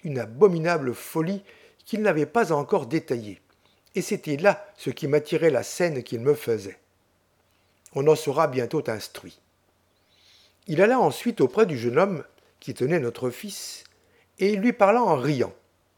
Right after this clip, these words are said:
Le soir, il le retint à souper, et il se fit un sot plaisir de faire le rôle d'Arnofle dans l'école des femmes.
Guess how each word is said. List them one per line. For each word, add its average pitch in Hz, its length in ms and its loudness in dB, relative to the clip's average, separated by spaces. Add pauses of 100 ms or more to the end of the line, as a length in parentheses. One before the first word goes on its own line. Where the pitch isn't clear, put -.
(1300)
Le 190 160 2
soir, 208 680 4 (100)
il 170 140 -2
le 165 80 8
retint 160 360 8
à 160 120 2
souper, 135 500 -8 (460)
et 151 100 -2
il 151 100 0
se 151 180 0
fit 147 260 -8
un 120 160 -2
sot 139 280 0
plaisir 143 580 -2
de 123 100 -4
faire 143 300 4
le 131 120 2
rôle 131 340 4
d'Arnofle 139 680 0
dans 127 120 -4
l'école 139 360 0
des 127 140 -4
femmes. 107 440 -10